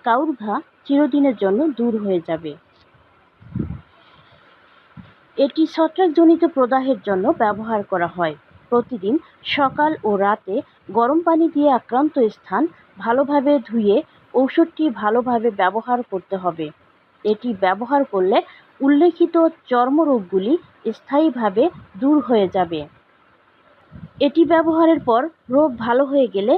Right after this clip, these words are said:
আরও কিছুদিন ক্রিমটি ব্যবহার করতে হবে, যেন সমস্যাটি পুনরায় না হয়।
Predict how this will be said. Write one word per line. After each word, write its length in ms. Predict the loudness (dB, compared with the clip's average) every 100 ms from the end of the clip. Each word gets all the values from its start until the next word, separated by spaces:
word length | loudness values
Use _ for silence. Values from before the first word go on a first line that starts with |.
| -2 _ -4
আরও 200 | -2 0
কিছুদিন 540 | 0 -2 0 0 2 2 -2
ক্রিমটি 380 | -4 0 0 -2 -2
ব্যবহার 440 | 0 -2 -2 -4
করতে 300 | -4 -6 -4
হবে, 300 | -4 -4 -4 -6 -8 _ -14 -2
যেন 220 | 0 2 0 -4 _
সমস্যাটি 640 | -4 0 0 0 0 0 -2
পুনরায় 600 | 0 0 2 2 2 0 -2
না 180 | -2 0
হয়। 300 | 0 -6 -8